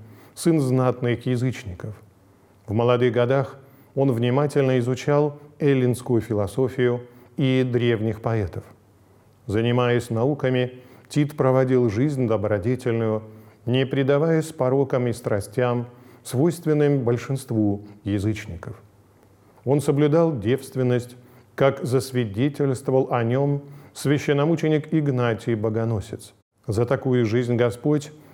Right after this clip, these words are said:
не оставил его без своей помощи. В двадцатилетнем возрасте святой Тит во сне услышал голос, внушавший ему оставить эллинскую премудрость, не дающую душе спасения,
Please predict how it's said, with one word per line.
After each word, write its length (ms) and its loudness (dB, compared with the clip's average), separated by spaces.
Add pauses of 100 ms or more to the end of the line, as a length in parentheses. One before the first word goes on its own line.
(140)
не 100 2
оставил 540 2
его 280 4
без 280 0
своей 340 0
помощи. 640 -2 (540)
В 80 -4
двадцатилетнем 800 0
возрасте 720 0 (320)
святой 480 2
Тит 300 -2
во 180 0
сне 260 0
услышал 560 0
голос, 500 -2 (580)
внушавший 680 0
ему 380 0 (200)
оставить 680 0
эллинскую 640 2
премудрость, 760 -2 (460)
не 160 2
дающую 600 2
душе 400 0
спасения, 880 -2